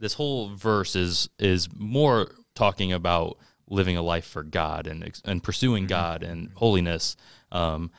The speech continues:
Speaker 1: but the way that it's comparing that chase to athletes, I think, can speak into, like, being self-disciplined,
Speaker 2: Sure.
Speaker 1: um, physically as
Speaker 2: Mm-hmm.
Speaker 1: our health to be able to go out and do
Speaker 2: Sure.
Speaker 1: that. I think of, um,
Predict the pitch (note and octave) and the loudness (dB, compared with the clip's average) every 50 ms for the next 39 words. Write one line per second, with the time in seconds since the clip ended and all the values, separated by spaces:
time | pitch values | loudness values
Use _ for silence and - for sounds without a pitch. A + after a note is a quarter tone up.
0 | - _ _ _ - A2 G2+ F2+ - - G2+ G#2 A#2 A#2+ B2 A#2+ A2+ G#2 F#2+ F#2 | -20 _ _ _ 2 4 4 4 4 2 2 4 4 2 2 2 0 -2 -4 -6
1 | - - F#2 F#2 - - D#3 E3 D3+ A#2+ G2+ F#2 F#2+ F#2+ - _ _ _ _ _ | -8 -8 -10 -8 -4 -2 -2 0 0 0 -2 -2 -4 -6 -10 _ _ _ _ _
2 | - G#2 G#2+ G2 - - - - F#2 F2+ F2 - - - - - F#2+ - - G2 | -2 0 0 0 0 0 -2 0 0 0 0 -2 -4 -6 -6 -4 -4 -2 0 0
3 | A2 G#2+ - F#2+ F2 E2+ - F#2+ F#2+ - - G2 F#2+ F2+ - - F#2 F2+ F2 F2 | -2 -2 -2 -2 -2 -2 0 -2 -4 -2 -4 -4 -4 -4 -4 -4 -4 -2 -2 -4
4 | F2 E2+ - - - A2 F#2+ - G#2+ A2+ A#2 - G2+ F2+ E2+ E2+ E2+ E2+ F2 F2+ | -4 -4 -4 -2 -2 -2 -2 0 -2 -2 -2 -2 -2 -2 0 0 -2 -2 -4 -4
5 | G2 F2+ F2 - - F2 F2 - - A#2+ - - G2+ - - E2+ E2 E2 E2 - | -4 -4 -4 -2 -2 -2 0 2 2 2 2 2 0 -2 -4 -6 -6 -6 -10 -12
6 | _ _ _ - - F2 F2+ F#2 F2+ F2 E2+ E2 E2 D#2+ E2 - _ _ _ - | _ _ _ -20 -18 -16 -12 -10 -8 -6 -6 -8 -8 -12 -14 -16 _ _ _ -4
7 | F#3+ G3+ D#3 C3 - G#2+ F#2+ F#2 G#2+ A2+ _ _ _ _ _ - A2 G#2+ G#2+ G2 | -2 -2 0 0 0 0 0 0 -2 -4 _ _ _ _ _ -8 -6 -2 0 0
8 | G2+ F2+ F#2+ - F#3 F#3 C3 A#2 - - - _ _ _ _ _ _ - - - | 0 0 2 2 4 4 4 2 0 -2 -18 _ _ _ _ _ _ -8 -4 -2
9 | B2 B2 B2 A#2+ A#2+ A#2 A#2 A2+ - _ _ _ _ _ _ _ _ _ - G#2 | 0 0 0 0 -2 -2 -4 -6 -10 _ _ _ _ _ _ _ _ _ -14 -6
10 | G#2+ A2+ G#2 G2+ A2+ C3+ C3+ C3 A2 - - F2+ F2+ F2 E2+ E2 E2 E2 E2 F2 | 0 2 4 4 4 2 0 -2 -6 -6 -6 -6 -4 -4 -2 -2 -4 -4 -6 -6
11 | F2 E2+ E2+ E2+ E2 E2 E2+ F#2+ A2 G#2+ - A#2 A2 G2 A2 G2 F#2 F2+ E2 - | -6 -4 -2 -2 -2 0 0 -2 -2 -2 -2 -2 -2 -2 -2 -2 -2 -2 -4 -6
12 | F#2 F2 E2+ E2 E2 E2 E2 E2+ | -6 -4 -4 -4 -4 -4 -6 -8